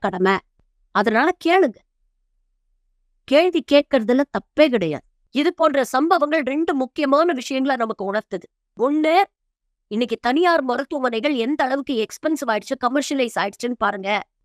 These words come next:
இரண்டாவது, ஹெல்த் இன்சூரன்ஸ் பாலிசி. எப்ப யாருக்கு எப்படி என்ன நோய் வரும் அப்படிங்கிறது தெரியவே தெரியாது. அதுவும் இந்த காலகட்டத்துல பாத்தீங்கன்னா, லைஃப் ஸ்டைல் டிசீசஸ் அதிகமாயிடுச்சு. அதுவும் வயது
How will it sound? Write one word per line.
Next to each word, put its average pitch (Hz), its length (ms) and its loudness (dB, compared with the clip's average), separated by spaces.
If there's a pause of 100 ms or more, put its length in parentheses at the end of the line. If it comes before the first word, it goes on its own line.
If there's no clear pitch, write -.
(140)
இரண்டாவது, 262 720 4 (840)
ஹெல்த் 262 260 2
இன்சூரன்ஸ் 226 520 -2
பாலிசி. 185 480 -4 (1800)
எப்ப 233 460 0
யாருக்கு 254 640 2
எப்படி 233 440 -4
என்ன 240 280 0
நோய் 226 320 0
வரும் 190 300 0
அப்படிங்கிறது 185 440 -4 (100)
தெரியவே 214 260 0
தெரியாது. 180 380 -2
அதுவும் 247 320 0
இந்த 208 280 0
காலகட்டத்துல 214 640 0
பாத்தீங்கன்னா, 170 520 0 (420)
லைஃப் 226 320 2 (100)
ஸ்டைல் 277 180 4
டிசீசஸ் 233 440 -2
அதிகமாயிடுச்சு. 202 800 -2 (140)
அதுவும் 349 520 0 (260)
வயது 359 500 2